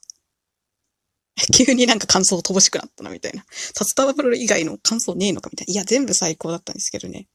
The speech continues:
まあ、ちょっとびっくりしたのは、全然事前情報入れないで行ったので、あの、ヒュスクの存在を知らなくて、神戸大輔とその相棒の加藤くんと、まあ、仲間がいるんだなくらいの情報で行ったんですけど、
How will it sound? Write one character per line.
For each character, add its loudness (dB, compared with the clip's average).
ま -2
あ、 -4
ち 2
ょ 2
っ -6
と -6
び 0
っ -6
く 0
り 2
し 2
た 0
の -2
は、 -2
全 -2
然 -2
事 0
前 -2
情 2
報 0
入 0
れ 0
な 0
い -2
で -6
行 -10
っ -20
た -6
の -4
で、 -4
あ -4
の、 -4
ヒ 4
ュ 6
ス 4
ク 0
の 2
存 0
在 -2
を -2
知 2
ら -4
な -2
く -10
て、 -6
神 0
戸 2
大 4
輔 -2
と 2
そ 0
の -2
相 0
棒 0
の -4
加 4
藤 -2
く -10
ん -10
と、 -2
ま 0
あ、 0
仲 -4
間 0
が 0
い 0
る 2
ん -2
だ -4
な -4
く -8
ら -4
い -4
の -6
情 -6
報 -10
で -8
行 -14
っ -20
た -6
ん -10
で -12
す -2
け -14
ど、 -10